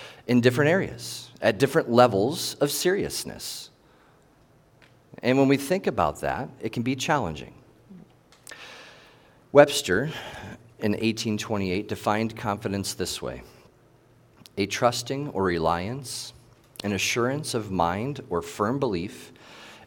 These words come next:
in the integrity, stability, and veracity of another, or in the truth and reality of a fact, in that which trust is placed." He gives an example of Psalm one eighteen, verse eight.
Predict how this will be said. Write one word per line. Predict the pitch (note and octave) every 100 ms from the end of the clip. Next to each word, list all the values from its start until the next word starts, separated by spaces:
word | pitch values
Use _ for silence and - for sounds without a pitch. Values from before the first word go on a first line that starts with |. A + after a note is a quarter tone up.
| -
in | A2+
the | G#2+
integrity, | G2 F#2 A#2+ B2 C#3 E3 D#3+ - C3
stability, | - - F2+ G2 A2+ B2 B2+ -
and | G2 F2+
veracity | E2+ F2+ F#2+ - - D2+ D2+ E2+ -
of | E2
another, | E2+ E2+ C#2+ C#2 B1 - - - -
or | F2+
in | F2+
the | F2
truth | - - C#3 D3+ -
and | A2
reality | G#2 F#2 F2+ E2+ E2 E2+ - -
of | E2
a | D#2+
fact, | - C2+ B1 - - - - - - - -
in | F#2+
that | E2+ E2+
which | F#2+ - -
trust | - A#2 F2 - - -
is | E2
placed." | - D#2 - - - - _ _ _ _ _ _ _ -
He | G#2+
gives | G#2+ G#2
an | G2+
example | F#2+ F#2+ A2+ A2 F#2+
of | F#2
Psalm | F2+ - G#2+ G#2+
one | G#2 A2
eighteen, | A2 - A2 G#2+
verse | G2 G2+ -
eight. | E2 C2 -